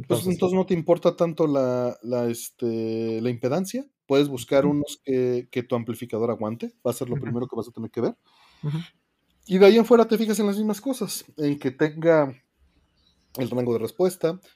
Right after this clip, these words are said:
Speaker 1: que sean lo más planos posibles. Fíjate que el cable sea lo más cómodo para el espacio en donde los quieres usar.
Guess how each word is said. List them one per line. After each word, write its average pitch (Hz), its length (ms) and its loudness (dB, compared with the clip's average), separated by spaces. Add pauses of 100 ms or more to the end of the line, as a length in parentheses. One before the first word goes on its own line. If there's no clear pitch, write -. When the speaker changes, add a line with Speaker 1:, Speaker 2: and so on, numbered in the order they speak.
Speaker 1:
que 139 80 -6
sean 131 220 0
lo 127 80 0
más 120 180 -4
planos 113 300 -6
posibles. 175 680 -6 (280)
Fíjate 143 440 -4
que 117 360 -2 (120)
el 120 120 -2
cable 135 300 0
sea 131 160 -2
lo 117 120 -2
más 113 180 -8
cómodo 123 400 -4
para 104 160 -4
el 101 60 -8
espacio 117 320 -8
en 113 60 -8
donde 104 200 -10
los 98 100 -16
quieres 107 280 -8
usar. 165 360 0